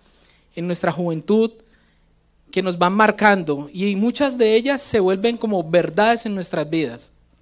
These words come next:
Y entonces, a raíz de esas verdades, asumimos diferentes comportamientos ya en nuestra vida de adultos.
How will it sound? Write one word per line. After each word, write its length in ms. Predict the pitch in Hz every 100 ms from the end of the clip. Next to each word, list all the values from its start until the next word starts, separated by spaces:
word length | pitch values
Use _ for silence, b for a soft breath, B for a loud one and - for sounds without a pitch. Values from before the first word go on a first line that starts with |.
| _ _ _ _ _ _ _ _ _
Y 80 | 170
entonces, 560 | 185 185 190 202 240 226
a 80 | 185
raíz 240 | 185 180 196
de 80 |
esas 240 | 226 247 233
verdades, 560 | 226 214 208 220 226 - b b b
asumimos 920 | - 175 202 180 226 254 262 262 -
diferentes 560 | 185 185 180 175 208 208
comportamientos 800 | 220 196 180 - 160 185 208 202
ya 100 | 156
en 60 |
nuestra 260 | 170 165 165
vida 220 | 147 156
de 60 | 160
adultos. 560 | 143 185 170 123 -